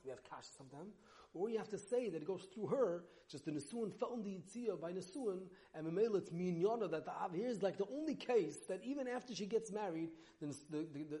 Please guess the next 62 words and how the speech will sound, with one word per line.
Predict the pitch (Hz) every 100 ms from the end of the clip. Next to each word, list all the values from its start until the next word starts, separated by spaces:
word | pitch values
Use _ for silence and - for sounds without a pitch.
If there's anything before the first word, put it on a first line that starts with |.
| 147
the, | 143 143
the, | 147
the | 143
money | 156 185
goes | 156 165 -
to | 135
the |
father. | 110 110 101 - _ _ _ _ _ _ _ -
One | 185
is | 180 135
here | 185
is | 143
one | 156 151
zach. | 165 139 147
If |
you | 123
say | 214
like | 220 -
the | -
first | - 208 -
side, | 202 160 123 - - - -
we | 143
have | 131
a |
Gemara | 127 170 156
Mordechai | 147 165 147 117
Harvacha. | 117 123 110 - - -
If | 214
you | 262
say | - 180
like | 147
the | 143
Ramah | 127 127 135 - - - - -
that | 123
we | 117
said | 175 135
from | 127
Daf | 127 123
Lamed | 139 120
Tes, | 160 151 -
so |
it's | 131 -
Rosh | 185 -
B'Shem | - 165 165
the | 139
Ramir | 131 147
Alevi, | 127 147 147 110 - _ - -
and | 135 131
you |
say | - 190 180
like | 160 151
the | 139
Aflo, | 139 - 143 151 - - - - -
and | 123
there's | 117
Mashmois | 123 - 170 165
and | 156
the | 143
Nesivos | 135 - 151 156
and | 147
Mikvei | - 160 156
Grazei, | 113 92 95